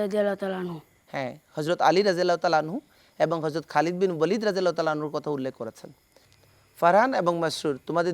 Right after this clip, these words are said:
Speaker 2: দুজনকে অসংখ্য ধন্যবাদ, কেননা তোমরা হুজুর আইয়াদাল্লাহু তাআলা বিন ইসলাহ আজিজের এই সপ্তাহের খুতবাটি খুবই মনোযোগের সাথে দেখেছো এবং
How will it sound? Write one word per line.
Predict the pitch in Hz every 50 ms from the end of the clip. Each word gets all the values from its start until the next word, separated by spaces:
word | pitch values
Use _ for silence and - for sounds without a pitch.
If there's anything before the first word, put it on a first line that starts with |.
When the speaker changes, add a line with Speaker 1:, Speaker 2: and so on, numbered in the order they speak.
| 156
Speaker 2:
দুজনকে | 165 175 175 202 196 190 214 208
অসংখ্য | - - 285 262 240 165 165
ধন্যবাদ, | 151 139 135 120 117 110 _ _ _ _ _ _ _ _ _ _ _ _ _ _ _
কেননা | - 147 156 180 196 214 196 208
তোমরা | 185 190 190 170
হুজুর | 165 165 226 247 226
আইয়াদাল্লাহু | 190 196 185 196 190 190 180
তাআলা | 196 190 185 165
বিন | 170 165
ইসলাহ | - - 170 156 147
আজিজের | 143 160 190 208 202 185
এই | 180 -
সপ্তাহের | 185 175 - - 196 185 -
খুতবাটি | 196 170 165 190 185 240 247 -
খুবই | - 302 320 277 233
মনোযোগের | 202 185 165 175 160 156 -
সাথে | - - 143 131
দেখেছো | 127 - - 113 - - - - _ _ _ _ _ _ _ _ _ _ _ _ _ _ - -
এবং | 143 147 180